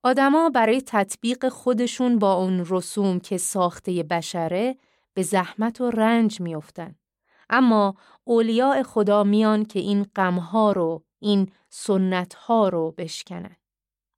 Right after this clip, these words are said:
پس چشم و گوش کافران برای دیدن و شنیدن آیات ناتوانه،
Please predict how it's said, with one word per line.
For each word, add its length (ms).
پس 380
چشم 400
و 80
گوش 360
کافران 880
برای 460
دیدن 520
و 80
شنیدن 580
آیات 720
ناتوانه، 920